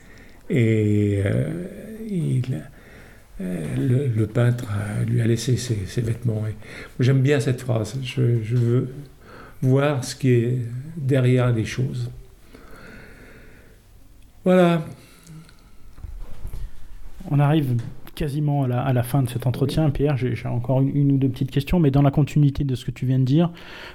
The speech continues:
Speaker 2: Jean Oudry, comme Jean Mabir d'ailleurs, était président d'honneur.
Speaker 1: Oui, bien sûr.
Speaker 2: Et, et en préparant cette émission, tu nous as dit que tu souhaitais
Speaker 1: Que, qu'il, qu'il le reste, comme Jean Mabir.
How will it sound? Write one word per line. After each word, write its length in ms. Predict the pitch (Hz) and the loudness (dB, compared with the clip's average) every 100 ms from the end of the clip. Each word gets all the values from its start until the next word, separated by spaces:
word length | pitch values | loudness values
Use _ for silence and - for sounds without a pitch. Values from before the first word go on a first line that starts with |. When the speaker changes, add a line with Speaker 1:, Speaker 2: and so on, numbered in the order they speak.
| - | -4
Speaker 2:
Jean 180 | 120 147 | 2 4
Oudry, 320 | 139 131 202 | 4 6 4
comme 200 | 208 135 | 4 4
Jean 100 | 127 | 4
Mabir 320 | 131 127 196 | 4 4 4
d'ailleurs, 280 | 156 139 165 | 6 4 4
était 180 | 123 135 | 2 0
président 420 | - 135 131 135 | -2 -4 -2 0
d'honneur. 420 | 135 131 120 - - - | 2 0 -2 -4 -14 -8
Speaker 1:
Oui, 180 | 131 156 | -2 0
bien 160 | 143 | 0
sûr. 80 | 131 | 2
Speaker 2:
Et, 300 | 139 - 147 | 2 4 4
et 60 | 143 | 6
en 160 | 135 135 | 4 2
préparant 420 | - 135 143 147 | 0 0 0 0
cette 180 | 143 143 | -2 -2
émission, 400 | 135 - 180 190 | -2 0 2 2
tu 160 | - | 4
nous 180 | 143 123 | 4 4
as 60 | 127 | 2
dit 200 | 143 165 | 2 0
que 40 | |
tu 140 | - | -2
souhaitais 480 | 135 131 120 143 170 - - - - - - - | -2 -2 -2 -2 -4 -10 -18 -20 -18 -16 -16 -16
Speaker 1:
Que, 200 | - 135 | -8 -6
qu'il, 320 | 123 156 123 113 - | -2 2 2 2 0
qu'il 140 | 139 | 0
le 80 | 107 | 0
reste, 400 | 90 127 175 - | 0 0 0 -4
comme 200 | - 131 | -2 2
Jean 140 | 123 117 | 4 4
Mabir. 340 | 110 113 143 | 2 0 0